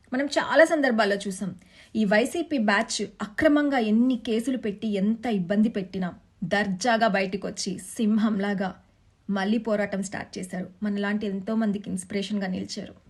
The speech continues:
నిన్న కాక మొన్న ఎమ్మెల్యే అయిన అబ్బయ్య చౌదరి కోట్లకి కోట్లు సంపాదించేసుకున్నాడు,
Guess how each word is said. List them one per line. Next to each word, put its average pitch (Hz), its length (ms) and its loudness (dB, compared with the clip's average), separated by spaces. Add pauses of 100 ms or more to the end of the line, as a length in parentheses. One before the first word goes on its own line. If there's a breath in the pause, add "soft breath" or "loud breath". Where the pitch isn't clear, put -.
(1400 loud breath)
నిన్న 320 320 6
కాక 330 360 4
మొన్న 262 340 2 (680)
ఎమ్మెల్యే 247 400 4
అయిన 208 220 -2 (680)
అబ్బయ్య 240 340 6
చౌదరి 254 420 0
కోట్లకి 214 500 -4
కోట్లు 196 280 -6
సంపాదించేసుకున్నాడు, 190 920 -6